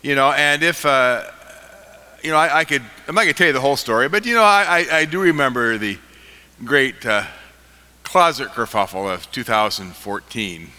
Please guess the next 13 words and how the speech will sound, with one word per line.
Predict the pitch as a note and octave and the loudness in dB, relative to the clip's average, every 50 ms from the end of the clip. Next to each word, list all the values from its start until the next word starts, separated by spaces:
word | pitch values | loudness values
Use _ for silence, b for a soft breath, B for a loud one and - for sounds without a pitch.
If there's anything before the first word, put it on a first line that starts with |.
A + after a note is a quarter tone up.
| b b b b b b _ _ _ _ _ B B B B B B B B B B B B B - | b b b b b b _ _ _ _ _ B B B B B B B B B B B B B -6
You | A#2+ B2 | -2 0
know, | B2 B2 | 2 2
uh, | A#2+ A#2 A2+ | 2 2 0
between, | G#2+ A2+ B2 - C3+ D3 D3+ D3 C#3+ C3+ B2+ | 0 -4 -8 -4 -2 0 0 0 0 0 0
uh, | A#2+ A#2 A2+ A2+ A2+ A2 | 0 2 2 0 -2 -4
the | G#2+ A2+ | -8 -8
two, | - D#3+ D#3 D#3 - | -4 -4 -4 -4 -4
two | - - - D3 C3 | -8 -8 -8 -8 -4
groups | A#2+ D3+ D3+ C3+ - - | -2 -4 -4 -4 -4 -6
in | C3 A#2+ | -6 -6
the | A#2+ A#2+ | -6 -8
church | G#2+ - C3 B2+ B2+ B2 A#2 - - - | -8 -4 0 0 2 0 0 -2 -6 -4
that, | A2 G#2+ G2+ G2+ F2 | -2 -2 -2 -4 -4